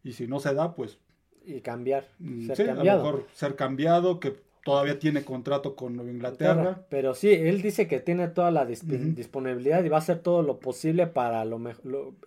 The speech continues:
Speaker 2: llega-, hacer lo mejor para el equipo.
Speaker 1: Sí, sí, sí.
Speaker 2: Entonces
Speaker 1: Entonces, también va a depender de, de los planes que tenga Robert Kraft, si él quiere mantenerlo como coach y
Speaker 2: Traer un gerente.
Speaker 1: y traer un gerente, y si Belichick está dispuesto a solo ser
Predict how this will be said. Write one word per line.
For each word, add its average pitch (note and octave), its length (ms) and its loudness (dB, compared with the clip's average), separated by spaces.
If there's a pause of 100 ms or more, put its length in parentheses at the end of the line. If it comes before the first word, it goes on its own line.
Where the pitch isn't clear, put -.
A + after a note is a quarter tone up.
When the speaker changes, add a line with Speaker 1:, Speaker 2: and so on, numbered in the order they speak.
Speaker 2:
llega-, C3+ 360 0
hacer F#3+ 240 6
lo G3 80 6
mejor E3+ 320 0
para D#3+ 180 4
el B2+ 100 2
equipo. - 380 -8 (180)
Speaker 1:
Sí, G3+ 100 8 (120)
sí, E3+ 120 -2
sí. D#3+ 80 0
Speaker 2:
Entonces D#3 100 -2 (240)
Speaker 1:
Entonces, E3+ 400 -2 (260)
también E3 340 2
va E3+ 60 6
a E3+ 40 4
depender C#3+ 480 0
de, A#2 580 -6
de B2 100 -6
los B2 140 -8
planes C#3 260 -4
que - 80 -10
tenga B2+ 300 -6
Robert B2 320 -6
Kraft, G3 240 -2
si C3 140 -6
él B2 200 -6 (180)
quiere C#3 220 -4
mantenerlo C3+ 640 -6
como A#2+ 300 -8
coach D3+ 360 -6
y A2 680 -12 (300)
Speaker 2:
Traer C#3 260 2
un C#3 80 -6
gerente. C#3 360 -2
Speaker 1:
y - 40 0
traer C3+ 300 2
un D#3 120 0
gerente, C#3+ 500 0
y A#2+ 120 -10
si A#2 580 -8
Belichick C#3+ 480 -4 (320)
está C#3 260 -6
dispuesto C#3 540 -6
a A#2+ 60 -4
solo C#3 240 -6
ser C3+ 240 -4